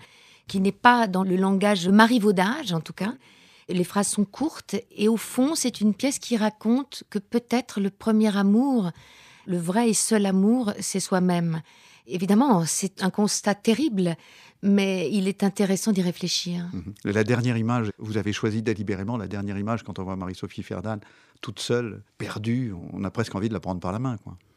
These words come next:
Speaker 1: Mais je crois que leur dispute, justement, ne les amène, euh, nulle part ou, ou éventuellement qu'à la solitude.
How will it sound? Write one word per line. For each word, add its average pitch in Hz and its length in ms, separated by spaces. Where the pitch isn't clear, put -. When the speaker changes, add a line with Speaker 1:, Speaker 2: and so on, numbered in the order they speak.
Speaker 1:
Mais 170 120
je 165 140
crois 220 240
que 226 120
leur 170 400
dispute, 170 760
justement, 180 600
ne 190 140
les 170 260
amène, 185 480
euh, 160 460
nulle 170 300
part 240 400
ou, 185 640
ou 190 80
éventuellement 180 420
qu'à 190 140
la 175 100
solitude. 185 640